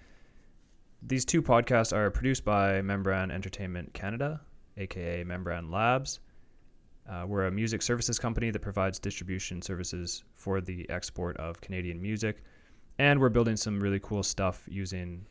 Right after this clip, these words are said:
blockchain tech to help people in the music industry, specifically music rights owners, helping them to get paid. I'm working on that. And if you're in Victoria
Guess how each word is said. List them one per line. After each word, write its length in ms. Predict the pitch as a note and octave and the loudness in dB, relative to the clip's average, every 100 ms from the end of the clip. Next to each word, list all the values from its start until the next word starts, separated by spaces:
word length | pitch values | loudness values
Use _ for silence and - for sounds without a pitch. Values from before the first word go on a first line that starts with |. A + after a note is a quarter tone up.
| - | -2
blockchain 520 | F#2+ F2 - F#2+ F2 | 0 0 -2 -6 -6
tech 440 | - - E2+ - - - - - | -6 -2 -2 -4 -12 -18 -20 -16
to 480 | - F2 E2 E2 D#2+ - - - | -10 -6 -4 -6 -8 -12 -20 -16
help 320 | - F#2 - - - - - - - | -4 -2 -2 -8 -16 -20 -20 -14 -4
people 260 | A2+ G#2 | -2 0
in 60 | F#2 | -2
the 60 | F2+ | -4
music 280 | E2+ E2+ | -6 -6
industry, 420 | F2 E2 - E2 D#2+ | -8 -8 -6 -6 -6
specifically 680 | - - G2+ F#2 F#2 F#2 - - - - - - - | -4 -4 -2 -2 0 -2 -6 -20 -20 -20 -20 -20 0
music 300 | A2+ A2 A2+ | 4 4 2
rights 380 | G#2 G#2 G#2+ - | 4 4 4 2
owners, 540 | - A2 A#2 A#2 A2+ - - - - - | -2 2 4 2 0 -6 -14 -20 -20 -18
helping 360 | - G#2+ G#2 G2 | -6 -2 0 0
them 180 | F#2+ F#2 | -2 -2
to 180 | - F2+ | -4 -6
get 220 | - - | -6 0
paid. 360 | - G#2 G#2 A2 - - | 2 2 2 -2 -10 -10
I'm 120 | F#2+ | -4
working 260 | G2 F2+ F#2+ | -4 -4 -4
on 140 | F2+ | -2
that. 320 | G2 A2+ - - - - - - - - - - - | 0 0 0 -6 -20 -20 -20 -20 -20 -20 -20 -6 4
And 220 | D3+ C#3+ | 6 6
if 80 | C#3 | 6
you're 120 | C3+ | 6
in 60 | |
Victoria 680 | C3 C3+ C3+ C3 C3 C3+ C3 | 4 2 6 8 8 8 6